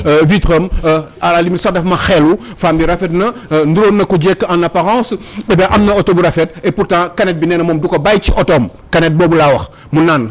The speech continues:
ndaw si, nee na moom du ko bàyyi ci otoom ba yegg këram, yaa ngi dégg, pourtant gis naa ñaari xale ci ginnaaw, xaw ma da leen yóbbu école ou je sais pas quoi, mais xale yi loolu ñu teg seen bët, gis seen yaay def ko, ma koy, ma koy wax mu may xeelu di ma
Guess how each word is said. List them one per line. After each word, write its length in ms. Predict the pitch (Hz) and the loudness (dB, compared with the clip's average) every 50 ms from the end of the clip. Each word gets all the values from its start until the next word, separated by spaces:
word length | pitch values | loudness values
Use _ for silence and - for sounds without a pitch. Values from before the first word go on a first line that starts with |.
| 107 120 | -2 0
ndaw 180 | 139 160 156 | 0 2 2
si, 200 | - - 143 - - - - - - - | 2 0 -2 -4 -4 -8 -18 -10 -4 0
nee 140 | 143 170 170 | 2 2 2
na 80 | 175 | 2
moom 140 | 175 175 170 | 2 2 0
du 80 | 165 175 | 0 0
ko 100 | 185 175 | 0 2
bàyyi 180 | 180 196 180 - | 2 2 2 0
ci 60 | 220 | -2
otoom 180 | 202 196 175 165 | -2 -2 0 2
ba 80 | 190 | 2
yegg 240 | 208 240 247 220 196 | 2 4 2 2 2
këram, 300 | - 233 208 202 151 104 - - - - - | 2 2 2 2 2 0 -2 -8 -10 -4 -2
yaa 100 | 151 175 | 0 2
ngi 60 | 196 | 2
dégg, 140 | 190 160 123 | 2 0 0
pourtant 340 | - - 226 - 220 180 - - 220 151 | 0 -2 0 2 2 0 0 -2 -4 -6
gis 200 | - 139 190 - | -2 0 2 2
naa 120 | 214 185 185 | 2 2 2
ñaari 200 | 196 196 196 180 | 2 2 2 2
xale 200 | - 190 165 160 | 2 2 2 2
ci 120 | - 170 156 | 2 2 0
ginnaaw, 260 | 151 151 151 127 107 95 | 2 2 2 2 0 0
xaw 120 | - 156 156 | -2 -2 -2
ma 60 | 165 | 0
da 80 | 156 170 | 2 0
leen 100 | 170 165 | 2 2
yóbbu 180 | 170 156 160 190 175 | 2 0 0 0 0
école 260 | 139 185 180 190 214 - - - - | 0 2 2 2 2 -2 -4 -4 -2
ou 80 | 175 160 | -2 0
je 60 | - | 0
sais 120 | - 170 | -2 -2
pas 140 | - 156 139 | 0 0 0
quoi, 180 | - 117 107 101 - - - | 0 0 -2 -2 -4 -4 -4
mais 100 | 151 151 | -2 -2
xale 240 | - - 214 202 190 | 0 0 0 2 2
yi 80 | 175 | 2
loolu 220 | 170 202 233 233 233 | 2 0 0 -2 -2
ñu 80 | 240 - | -4 -6
teg 160 | 247 214 - | -6 -6 -4
seen 220 | - 220 196 185 | -2 -2 0 0
bët, 140 | 160 180 - - - - - - 151 | 0 -2 -4 -6 -10 -20 -14 -6 -4
gis 120 | 170 214 | -4 -2
seen 220 | - - 240 214 | -2 -2 -2 -2
yaay 220 | 202 196 190 185 175 | 0 0 0 0 0
def 200 | 190 226 220 - | 0 -2 -2 0
ko, 200 | 196 190 202 - - - 180 | 0 0 0 -2 -4 -10 -6
ma 140 | 160 170 190 - | -4 -2 -2 -2
koy, 200 | 214 208 190 175 | -4 -6 -6 -4
ma 80 | 190 190 | -4 -2
koy 140 | 226 226 | 0 0
wax 180 | 196 196 190 151 | 2 0 0 0
mu 100 | 170 180 | -2 -2
may 120 | 196 190 175 | 0 0 -2
xeelu 320 | - - 294 240 208 196 | -2 -2 -2 0 0 0
di 100 | 180 190 | -2 -2
ma 120 | 185 180 | -2 -2